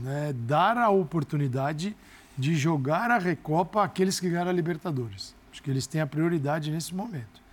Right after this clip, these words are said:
E aí entra, é justo, né, questionar, porque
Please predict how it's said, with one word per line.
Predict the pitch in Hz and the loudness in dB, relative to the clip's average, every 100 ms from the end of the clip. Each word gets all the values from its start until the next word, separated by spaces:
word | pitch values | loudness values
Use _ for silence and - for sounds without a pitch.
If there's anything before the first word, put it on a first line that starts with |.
| - - - - - | -20 -20 -20 -12 -2
E | 147 | 2
aí | 147 151 175 | 2 4 4
entra, | 165 170 165 208 285 302 320 | 2 0 0 -4 -4 -10 -10
é | 185 139 | -4 -4
justo, | 110 156 - 190 - - - - - - | -2 -4 -4 -10 -12 -20 -20 -20 -18 -8
né, | 139 135 | -6 -4
questionar, | 156 139 - 160 143 151 170 - - - - - | -4 -4 -2 -2 0 -2 -4 -14 -20 -20 -20 -12
porque | 170 180 - 151 151 160 175 | -2 -2 0 2 4 4 2